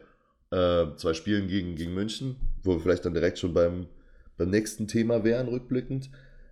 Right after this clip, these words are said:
ähm, mit dieser jungen, schnellen Mannschaft ist einfach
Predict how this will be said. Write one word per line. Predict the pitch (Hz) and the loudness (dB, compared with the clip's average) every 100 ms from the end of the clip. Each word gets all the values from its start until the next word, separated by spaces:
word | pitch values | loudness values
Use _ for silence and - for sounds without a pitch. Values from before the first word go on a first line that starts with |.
| _ - | _ 2
ähm, | 92 101 98 101 95 _ _ _ - | 6 8 6 -4 -10 _ _ _ -10
mit | 92 98 | -6 0
dieser | 107 | 2
jungen, | 104 120 135 135 135 | 2 0 -2 -2 -2
schnellen | 131 - 117 127 123 | -4 -2 2 2 0
Mannschaft | 110 127 - 131 135 - - - _ _ _ - | -4 -8 -6 -4 -6 -10 -20 -20 _ _ _ -4
ist | 107 107 | -4 -2
einfach | - 113 - 110 | -2 0 0 -4